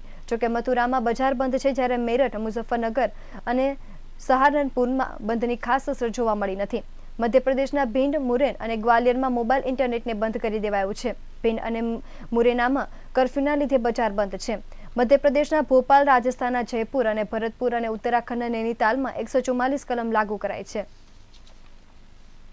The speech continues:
પશ્ચિમ બંગાળની પંચાયત ચૂંટણીમાં સેંકડો બેઠકો પર મુખ્યમંત્રી મમતા બેનર્જીનો તૃણમૂલ કોંગ્રેસ પક્ષ બિનહરીફ ચૂંટાઈ આવ્યો છે.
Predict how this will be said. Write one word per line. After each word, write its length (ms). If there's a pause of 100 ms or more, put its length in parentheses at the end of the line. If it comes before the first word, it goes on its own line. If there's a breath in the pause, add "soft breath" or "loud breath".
(1160 soft breath)
પશ્ચિમ 360
બંગાળની 340
પંચાયત 480
ચૂંટણીમાં 520
સેંકડો 320
બેઠકો 380
પર 160
મુખ્યમંત્રી 540
મમતા 320
બેનર્જીનો 640 (280 loud breath)
તૃણમૂલ 320
કોંગ્રેસ 460
પક્ષ 220
બિનહરીફ 500
ચૂંટાઈ 240
આવ્યો 240
છે. 180